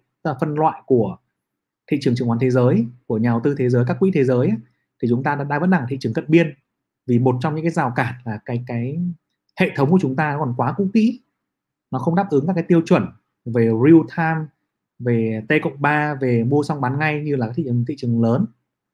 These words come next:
Đó, thì cái này càng nên bỏ càng sớm càng tốt. Đấy, giúp cho thị trường mình tăng trưởng rất là nhanh.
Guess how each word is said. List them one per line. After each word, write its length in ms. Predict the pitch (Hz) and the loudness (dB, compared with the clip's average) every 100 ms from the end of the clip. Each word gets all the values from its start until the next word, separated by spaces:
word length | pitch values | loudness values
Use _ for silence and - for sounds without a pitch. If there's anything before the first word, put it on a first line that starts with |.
| _ - | _ -6
Đó, 280 | 113 175 - _ - | -6 -6 -12 _ -4
thì 60 | 135 | -2
cái 160 | 139 | 0
này 160 | 127 123 - | 0 -2 -4
càng 200 | 135 123 | -2 0
nên 180 | 139 143 | 2 2
bỏ 160 | 151 120 | 0 -4
càng 140 | 117 | -8
sớm 160 | - 117 | -4 -2
càng 100 | 139 135 | -2 -2
tốt. 200 | 190 - _ _ _ _ _ _ _ _ - | -2 -4 _ _ _ _ _ _ _ _ -8
Đấy, 120 | 127 | 0
giúp 100 | 190 | 2
cho 60 | 180 | 2
thị 60 | 170 | 0
trường 160 | 127 120 | -2 -2
mình 140 | 110 | 0
tăng 120 | 135 | -4
trưởng 120 | 120 135 | -4 -4
rất 80 | |
là 60 | 180 | -2
nhanh. 200 | 131 | -2